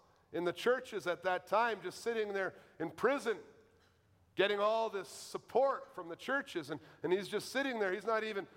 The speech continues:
out there like we are preaching. Well, if the, if, if the people in Philippi heard this, they, they had, they were right to be worried.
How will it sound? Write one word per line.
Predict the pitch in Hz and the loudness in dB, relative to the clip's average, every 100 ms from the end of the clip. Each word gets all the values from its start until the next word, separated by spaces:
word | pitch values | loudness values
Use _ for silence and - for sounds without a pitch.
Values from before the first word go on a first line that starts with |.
| - - _ | -20 -20 _
out | 208 254 247 | 6 6 2
there | 220 240 233 | -2 0 0
like | 220 196 220 | -2 -4 -6
we | 240 | 0
are | 233 226 | 2 0
preaching. | 220 269 269 - 220 156 - - - - _ | -2 -6 -8 -6 -6 -8 -12 -20 -20 -20 _
Well, | 208 208 | 4 4
if | 214 | 0
the, | 226 - 214 | -10 -4 -4
if, | - | -4
if | 214 175 | -8 -6
the | 226 214 - - | -6 -6 -10 -6
people | - 269 240 | -4 0 0
in | 208 - - | 0 -6 0
Philippi | 262 269 262 233 202 | 4 4 4 2 2
heard | 208 285 247 | 0 -2 -4
this, | 220 | -8
they, | 247 - | -8 -4
they | 220 | 0
had, | 208 208 208 - - | 2 0 -2 -12 -6
they | 208 | 0
were | 202 | 0
right | 190 240 277 - | 2 2 2 -8
to | - | -14
be | 208 | -10
worried. | 190 240 262 240 | -2 0 0 -2